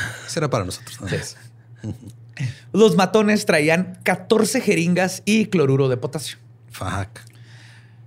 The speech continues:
Speaker 2: Los asesinos llegaron a lo que iban. Se encontraron primero a Tsutsumi, con el cual forcejearon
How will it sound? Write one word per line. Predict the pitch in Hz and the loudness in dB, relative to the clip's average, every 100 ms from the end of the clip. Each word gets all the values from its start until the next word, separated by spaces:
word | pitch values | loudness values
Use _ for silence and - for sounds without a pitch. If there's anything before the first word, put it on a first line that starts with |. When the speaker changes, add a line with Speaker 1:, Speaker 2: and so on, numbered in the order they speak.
| - - - | -20 -20 -12
Speaker 2:
Los | 180 190 202 202 | 2 6 6 6
asesinos | 190 165 - 220 214 226 - | 2 2 2 2 2 0 0
llegaron | 156 135 156 - | 0 2 0 0
a | 147 | 0
lo | 139 | 2
que | 135 | 0
iban. | 120 104 82 - - - - | 0 -2 -6 -14 -20 -20 -12
Se | - | -6
encontraron | 147 143 127 170 185 | -2 0 2 2 4
primero | 185 151 156 180 180 165 | 2 2 4 4 2 2
a | 151 139 135 | 2 2 2
Tsutsumi, | - 180 - 220 220 277 | 2 2 4 4 4 0
con | - 151 | -2 -2
el | 127 | -2
cual | - 139 - | 0 0 0
forcejearon | - 156 - 135 151 151 196 | -4 -4 -2 -2 0 0 -2